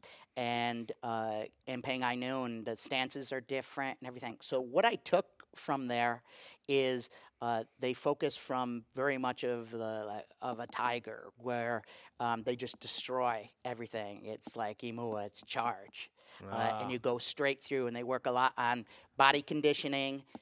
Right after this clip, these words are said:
Speaker 1: to take shots, to take blows, and, and not to let, sit there and let somebody hit you, but as you're going in and to go through and just rip everything. So that intensity and that
Speaker 2: Mm.
Speaker 1: go forward spirit, you know, definitely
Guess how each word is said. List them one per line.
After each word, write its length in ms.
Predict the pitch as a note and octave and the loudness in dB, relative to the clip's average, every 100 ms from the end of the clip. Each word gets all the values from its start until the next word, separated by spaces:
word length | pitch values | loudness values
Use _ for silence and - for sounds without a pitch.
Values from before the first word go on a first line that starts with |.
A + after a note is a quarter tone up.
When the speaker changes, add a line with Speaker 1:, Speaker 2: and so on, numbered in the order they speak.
| - | -8
Speaker 1:
to 80 | C3+ | 0
take 260 | D#3 C#3+ | 4 6
shots, 540 | - C3 A2 - - - | 4 2 2 0 -6 -8
to 100 | C3+ | 0
take 300 | C#3 C3+ - | 2 2 2
blows, 520 | B2+ B2+ B2 A#2+ - - | 0 0 -6 -8 -10 -6
and, 320 | B2 B2 A#2+ A#2 - | -6 -4 -6 -8 -6
and 260 | A#2+ A#2 A2 - E3 | -4 -4 -8 4 8
not 160 | F#3 | 8
to 60 | F3+ | 8
let, 180 | D#3+ - | 6 4
sit 160 | F3+ | 2
there 80 | D#3+ | 6
and 80 | C#3+ | 6
let 140 | C#3+ | 4
somebody 260 | - C3+ B2+ | 2 0 2
hit 300 | C3 F3 - | 4 4 4
you, 200 | C3 A#2+ - - | 0 0 -6 -8
but 120 | - B2+ | 2 4
as 160 | B2+ | 4
you're 100 | C#3 | 2
going 320 | B2+ C3+ C3 | 2 2 2
in 220 | B2+ B2+ B2 | 0 0 -2
and 120 | A2+ | -4
to 260 | B2+ A#2 A2 - - _ | -2 -4 -4 -12 -20 _
go 160 | C3 A#2+ | 2 2
through 240 | - B2+ | 0 -4
and 120 | A#2+ | -4
just 160 | A#2 - _ _ _ _ | -6 -8 _ _ _ _
rip 220 | - B2+ B2 | -2 0 2
everything. 380 | A#2+ A#2+ A#2+ | 0 -2 -4
So 120 | A2+ C#3 | 0 4
that 140 | C3+ | 4
intensity 720 | C#3 C3 - D3+ C#3+ B2+ A#2 A2+ | 2 -6 -2 0 0 -2 -2 -2
and 120 | A#2 | -2
that 180 | A2 C3 | -2 -2
Speaker 2:
Mm. 200 | B2+ A2+ - _ - | -6 -10 -14 _ 4
Speaker 1:
go 140 | C#3+ | 6
forward 520 | C3 - C#3 C#3 B2 | 6 4 4 4 0
spirit, 500 | - - C3 B2+ - - _ - | -4 -4 0 0 -2 -6 _ -8
you 100 | A2 | -4
know, 220 | A2 A2+ B2 | -4 -4 0
definitely 500 | B2 - - G#2+ | 0 0 -10 -14